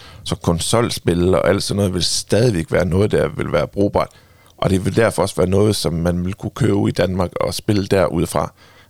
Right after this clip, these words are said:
Det er ikke en, øh, tvingende nødvendighed, at man skal opgradere i fremtiden heller, fordi der er simpelthen så meget salg i det udenom. Så det, det,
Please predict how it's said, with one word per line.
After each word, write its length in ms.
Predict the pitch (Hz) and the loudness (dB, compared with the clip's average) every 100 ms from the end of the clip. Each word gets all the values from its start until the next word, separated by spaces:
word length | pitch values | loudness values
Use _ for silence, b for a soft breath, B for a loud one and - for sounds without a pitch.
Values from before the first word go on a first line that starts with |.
| - | -2
Det 200 | 92 92 | 2 4
er 80 | 92 | 4
ikke 300 | 95 104 110 | 2 2 0
en, 200 | 87 78 | 0 -2
øh, 120 | 71 | -4
tvingende 380 | - 101 110 90 | -2 0 0 0
nødvendighed, 500 | 87 113 - 95 80 | 0 -2 0 -2 0
at 80 | - | 0
man 160 | 85 | -2
skal 160 | 85 - - | -2 -2 -4
opgradere 540 | - - 85 87 82 | -4 -4 -2 0 0
i 40 | |
fremtiden 500 | 85 90 98 - 82 | -2 -2 -2 -2 0
heller, 240 | 92 87 73 B B B B B | 2 2 0 B B B B B
fordi 200 | - 92 | -4 -2
der 140 | 80 82 | 0 0
er 60 | |
simpelthen 420 | - 107 85 90 90 | 0 -2 0 0 0
så 140 | 82 | -2
meget 220 | 87 80 | 0 0
salg 280 | - 104 95 | 0 0 0
i 40 | |
det 140 | 90 - - | -2 -2 2
udenom. 480 | 117 117 73 - - b b b b b b | 4 4 0 -2 -12 b b b b b b
Så 220 | - - - _ - | -4 -2 -4 _ -18
det, 160 | - - | -12 -12
det, 260 | - - | -10 -12